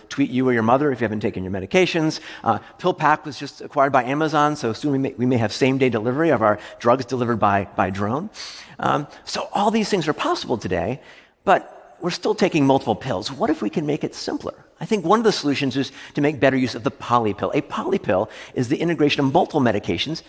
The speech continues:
into a single pill. And we have these today in common over-the-counter cold and flu remedies.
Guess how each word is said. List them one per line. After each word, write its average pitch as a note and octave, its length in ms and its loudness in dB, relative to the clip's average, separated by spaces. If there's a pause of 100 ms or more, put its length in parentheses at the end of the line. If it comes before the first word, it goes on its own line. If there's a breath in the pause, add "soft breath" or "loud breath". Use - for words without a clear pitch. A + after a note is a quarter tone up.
(160 loud breath)
into C3 200 0
a D3+ 40 0
single C3+ 360 -2
pill. - 240 0
And C#3+ 120 2
we F3 60 4
have G3+ 220 2
these F#3 160 2
today A#2 320 4
in A2 120 0 (220 loud breath)
common B2+ 300 0
over-the-counter A#2 580 0
cold A#2 380 0
and G#2 200 -2
flu D3+ 220 2
remedies. A2 480 0